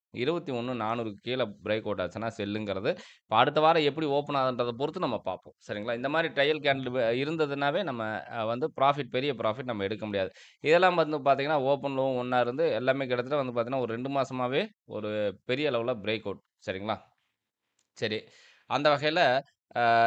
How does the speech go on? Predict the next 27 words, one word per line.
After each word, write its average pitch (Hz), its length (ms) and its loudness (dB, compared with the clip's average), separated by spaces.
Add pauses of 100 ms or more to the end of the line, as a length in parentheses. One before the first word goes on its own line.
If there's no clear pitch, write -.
(140)
இன்னைக்கு 180 400 0 (240)
நம்ம 143 200 0
என்ட்ரி 139 240 0
எடுக்கலாமா 131 440 0
சார்னா 139 340 0
கொஞ்சம் 131 420 0 (120)
வெயிட் 123 300 -2
பண்ணுவோம். 123 340 -2 (360)
சரி, 160 120 6
அந்த 165 240 6
அதே 175 200 6
டயத்துல 185 300 2
நம்மள 165 220 0
ஏ 160 140 6
டி 180 100 2
எக்ஸோட, 147 340 2 (460)
அ, 127 100 -2 (600)
ஸ்-, 113 240 -8
அ, 123 100 -6 (120)
சப்போர்ட் 135 340 2
இருக்கு, 120 180 2
அதாவது 127 260 4
பையிங் 135 300 2
ஸ்ட்ரென்த் 123 320 -4
இருக்கு. 120 280 -4 (140)
இங்கேயும் 139 380 -2
வந்து 139 140 -4